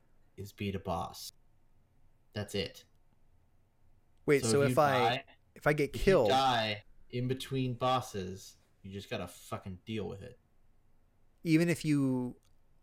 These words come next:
Speaker 2: upgrade your points. Like, so if I put
Speaker 1: Mm-hmm.
Speaker 2: points into health, does my health go up?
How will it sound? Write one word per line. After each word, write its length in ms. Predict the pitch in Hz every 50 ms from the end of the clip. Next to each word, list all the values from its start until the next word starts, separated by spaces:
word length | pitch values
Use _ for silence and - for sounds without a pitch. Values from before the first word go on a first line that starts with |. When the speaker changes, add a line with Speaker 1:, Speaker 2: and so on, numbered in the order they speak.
| _ -
Speaker 2:
upgrade 720 | 143 139 139 - - 135 120 120 117 117 117 110 110 110 113 - - _ - - - - _ _ _ -
your 320 | 120 120 117 113 110 104
points. 720 | - - - 131 113 92 - - - - - - - - - _ _ _ -
Like, 160 | 135 131 120
so 240 | - - 147 139 131
if 120 | 127 -
I 80 | 147 139
put 120 | 147 156
Speaker 1:
Mm-hmm. 80 | - -
Speaker 2:
points 240 | 160 151 147 - 139
into 100 | 127 120
health, 340 | 104 160 156 123 104 -
does 180 | - 123 113 -
my 100 | 120 107
health 220 | 107 117 110 - -
go 160 | - 107 101
up? 280 | 104 117 156 196 -